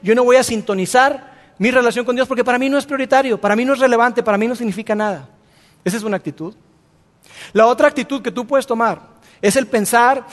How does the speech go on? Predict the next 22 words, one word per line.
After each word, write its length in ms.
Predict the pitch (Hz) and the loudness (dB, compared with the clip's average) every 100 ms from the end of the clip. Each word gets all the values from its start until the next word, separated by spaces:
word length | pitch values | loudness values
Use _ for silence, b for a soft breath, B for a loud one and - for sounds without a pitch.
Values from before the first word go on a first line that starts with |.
| B | B
que 100 | - | -2
tener 220 | 220 202 254 | 0 0 2
una 120 | 311 | 2
relación 400 | 285 247 247 269 | 2 0 -2 -6
con 180 | 285 269 | -6 -2
Dios 440 | 208 170 165 - _ | -2 -2 -6 -16 _
es 140 | 185 | -10
algo 200 | 233 240 | -8 -8
bueno. 380 | 247 285 311 139 - _ _ b b b b | -6 -6 -6 -10 -18 _ _ b b b b
Como 180 | - 147 | -10 -6
es 60 | 170 | -4
bueno 220 | 208 220 | -2 -2
que 100 | 208 | -4
tus 160 | 165 180 | -6 -6
hijos 260 | 190 214 | -2 -2
vayan 220 | 170 196 | 0 0
a 80 | 180 | -2
Kumon 400 | 170 143 214 277 - _ b b _ | -4 -4 -4 -6 -16 _ b b _
y 60 | 160 | -8
aprendan 300 | 147 165 175 | -6 -4 -4
de 60 | 160 | -6
matemáticas, 720 | 139 139 160 202 220 202 | -6 -6 -6 -6 -12 -14